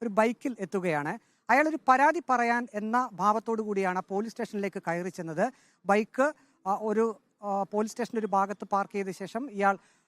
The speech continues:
ആ, അവിടെ മുന്നിൽ നിന്നിരുന്ന പോലീസുകാരോട്, ആ, സംസാരിക്കുന്നു. സംസാരം കേട്ടപ്പോൾ തന്നെ അത്, ആ, അയാൾ ഏതോ ലഹരി പദാർത്ഥം ഉപയോഗിച്ചതിന് ശേഷമാണ്, ലക്കില്ലാതെയാണ് സംസാരിക്കുന്നതെന്ന് പോലീസുകാർക്ക് മനസ്സിലായി. അയാൾ പറഞ്ഞത്, ഈ യുവാവ്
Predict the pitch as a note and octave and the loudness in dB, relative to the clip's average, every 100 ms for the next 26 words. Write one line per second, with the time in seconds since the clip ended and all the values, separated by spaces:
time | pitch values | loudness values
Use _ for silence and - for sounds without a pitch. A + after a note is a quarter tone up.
0 | _ F#3 F#3+ F#3 G#3 G#3 F#3 G#3 B3+ B3 | _ -2 0 2 2 2 0 -2 0 0
1 | A3 G3 G3+ F#3+ G3+ A3 G#3+ G3 F#3 F3+ | -2 -4 -6 -4 -4 -4 0 0 0 0
2 | G#3 C4+ _ _ - F3+ F#3+ F#3 G3 F3+ | -2 -4 _ _ -8 -4 -4 -2 -2 -2
3 | E3 E3+ A#3 _ - G3 A#3 B3+ D4+ D4+ | -4 -6 -8 _ -12 0 0 2 2 2
4 | B3+ A#3 B3 A3+ G#3 G#3+ G#3+ A3+ G3 G3+ | -2 -2 -2 0 0 0 -2 -6 -10 -4
5 | G3+ B3+ C#4 G#3 A3+ C#4+ A#3+ G#3 D4+ C4+ | 2 2 0 -2 0 0 -2 -2 -4 -2
6 | B3 A#3+ B3+ A#3 F#3+ G#3 G#3+ A#3 A#3 A3+ | -2 -2 -6 -6 -4 0 0 -2 -6 -6
7 | G#3+ G3+ - G3+ F#3 G3 G#3 - D#4+ A#3 | -6 -10 -4 -2 -2 -4 -6 -4 -2 2
8 | G#3+ G#3 G3+ F#3+ G#3+ _ _ _ G3+ G3+ | 2 2 0 -2 -6 _ _ _ 0 2
9 | G#3+ G#3+ G#3 G3+ F#3+ F#3 F#3 G3 G#3 G#3 | 0 0 -2 -2 -2 -4 -4 -4 -4 -6
10 | F#3 F#3 E3+ E3+ F#3+ E3+ A3 _ _ - | -6 -6 -8 -4 0 0 -2 _ _ 2
11 | A#3 C#4 - B3 C4 G#3+ A3 A#3 B3+ | 4 4 4 4 4 0 -2 0 0